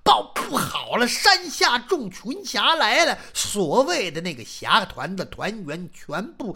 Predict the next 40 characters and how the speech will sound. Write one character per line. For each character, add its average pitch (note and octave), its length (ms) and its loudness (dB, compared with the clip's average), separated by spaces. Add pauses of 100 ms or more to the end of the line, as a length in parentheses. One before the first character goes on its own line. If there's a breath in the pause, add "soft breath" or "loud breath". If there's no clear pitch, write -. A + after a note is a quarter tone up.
(160 loud breath)
悉 G4+ 640 -2
数 D#4 360 0
到 E4 300 8
齐。” - 420 -8 (720 soft breath)
你 E3+ 120 -8
看， B3 300 0 (160 loud breath)
现 F#4 360 2
在 D4+ 220 6
就 D4 240 -2
是 G3+ 100 -6
萧 D4 240 2
鹏 B3 280 -6
有 G#3+ 100 -6
病， - 380 -8 (1900)
那 C4 220 12
么 A3 300 6 (100)
侠 G#3 340 2
客 D4 60 -8
团 C4 280 0
里 B2 160 -12
这 D#3+ 200 -8
些 F3 140 -6
人 F3+ 260 -6
也 F#3+ 100 2
很 - 260 -6
多。 A2 280 -12 (260 soft breath)
再 G#4 420 12
说 F#3+ 400 0 (600)
他 E4 180 4
来 C4+ 340 6
之 C#4 220 -4
前， A3+ 300 2
王 A3+ 200 -2
权 B3 220 0
来 G#3+ 220 -2
之 A#3+ 180 -10
前， D3 320 -10 (160 soft breath)
只 F#3 420 -2
是 E4 320 2
来 A#3+ 420 2